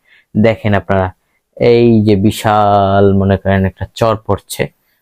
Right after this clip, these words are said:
ওই সামনে বিশাল সমুদ্র, মানুষজন কিন্তু ওদিকে যাই আপনার ফটোশুট করতেছে, তারপরে কেউ আবার, আহ, এই যে আপনার সাগরের পানিতে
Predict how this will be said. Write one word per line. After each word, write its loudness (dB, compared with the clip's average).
ওই 0
সামনে 0
বিশাল -2
সমুদ্র, -2
মানুষজন 0
কিন্তু -2
ওদিকে 2
যাই 4
আপনার 0
ফটোশুট -4
করতেছে, -2
তারপরে -2
কেউ 0
আবার, 0
আহ, -2
এই 0
যে 0
আপনার -2
সাগরের 0
পানিতে -2